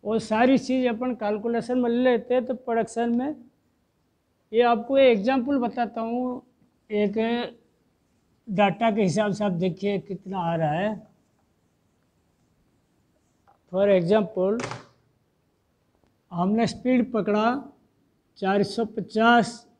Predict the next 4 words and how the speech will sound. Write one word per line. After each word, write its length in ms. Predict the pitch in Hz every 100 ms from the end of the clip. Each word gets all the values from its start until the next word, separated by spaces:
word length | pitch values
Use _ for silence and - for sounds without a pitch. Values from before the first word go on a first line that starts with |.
| _ _ _ _ _
एनपीएम, 640 | 202 202 185 190 175 160 156 - - _ _ _ _ _ _ _ _ _ _ _ _ _ _ _ _
ठीक 180 | 220 214
है, 140 | 240 254 185 - _ _ _ _ _ _ -
gram 460 | 185 170 214 226